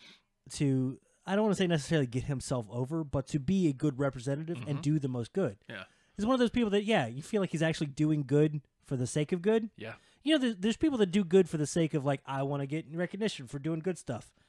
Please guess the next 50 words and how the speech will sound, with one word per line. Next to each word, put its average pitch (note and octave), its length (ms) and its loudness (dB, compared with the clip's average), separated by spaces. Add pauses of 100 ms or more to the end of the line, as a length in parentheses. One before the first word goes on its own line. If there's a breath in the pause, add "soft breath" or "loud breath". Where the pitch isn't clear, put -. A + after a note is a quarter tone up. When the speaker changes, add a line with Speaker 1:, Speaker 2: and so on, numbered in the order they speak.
Speaker 2:
It's - 120 -20
not B2 140 -14
him, A#2+ 220 -12
man. F#3+ 160 -10
Speaker 1:
The, G3+ 100 4
the F#3+ 140 0
people A#3 220 0
that G3+ 60 2
go G#3 180 8
and G3+ 60 4
do G3 80 0
charity F#3+ 320 0
work D3+ 200 2
and C#3 80 -2
make C#3+ 100 0
sure E3+ 140 -4
to D#3 40 0
take C#3+ 200 -2
a - 20 -2
selfie D#3+ 380 0
and A2+ 80 -4
put D3 100 2
it C#3 80 2
up C#3+ 140 2
there B2 160 0
so C3 260 0
that, C3 260 -8
you D3+ 60 -14
know, C#3 80 -4
you B2+ 140 -4
can, A#2+ 240 -6
like, A#2 260 -6 (320 soft breath)
"Hey, A#3 380 2
give F3 240 -2
me G3+ 160 0
adoration G#3+ 580 0
because D#3+ 240 -6
I A3+ 100 0
did F#3 160 -2
a D#3+ 40 -6
good A3+ 260 -6
thing." A#2+ 200 -6
Speaker 2:
Mm-hmm. A#2+ 160 -14
Speaker 1:
Well, A3+ 200 -2
no, F#3+ 180 0
you E3 180 -4
did. A#2+ 220 -8
You C3+ 100 -4
self-aggrandize C#3+ 640 -6
yourself. G2+ 240 -14